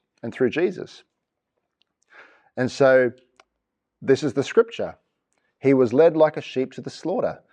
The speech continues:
and as a lamb is silent before the shearers, he did not open his mouth. He was humiliated and received no justice. Who can speak of his descendants?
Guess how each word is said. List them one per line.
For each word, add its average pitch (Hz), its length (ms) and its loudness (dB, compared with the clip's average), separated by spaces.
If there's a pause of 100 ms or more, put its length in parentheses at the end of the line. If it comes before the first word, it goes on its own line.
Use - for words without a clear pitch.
and 127 100 -2
as 117 100 0
a 120 60 2
lamb 139 460 2
is 120 120 -6
silent 143 400 2
before 165 280 -4
the - 80 -8
shearers, 104 480 -2
he 107 160 -12
did 110 140 -2
not 117 160 -2
open 107 200 -8
his 98 180 -10
mouth. 87 240 -12 (760)
He 127 140 2
was 131 160 2
humiliated 127 720 2
and 120 120 -6
received 127 400 0
no 123 200 2
justice. - 640 -2 (540)
Who 151 120 2
can 151 160 0
speak 143 340 -4
of 143 100 -4
his 127 200 0
descendants? - 760 -12